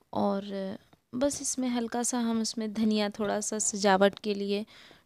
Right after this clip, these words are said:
डाल देंगे। ये हमारा देखिए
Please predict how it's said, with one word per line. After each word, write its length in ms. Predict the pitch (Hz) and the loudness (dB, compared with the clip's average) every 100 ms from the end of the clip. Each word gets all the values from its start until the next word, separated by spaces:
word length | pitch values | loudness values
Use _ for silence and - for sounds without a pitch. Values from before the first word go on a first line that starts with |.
| - | 2
डाल 280 | 208 196 190 | 6 6 6
देंगे। 400 | 196 190 320 453 _ _ _ _ _ _ _ - - _ - | 2 2 0 -2 _ _ _ _ _ _ _ -20 -20 _ -12
ये 140 | 226 226 | -6 -4
हमारा 380 | 214 196 196 196 | -2 -2 -2 -4
देखिए 420 | 202 190 254 | -6 -6 -8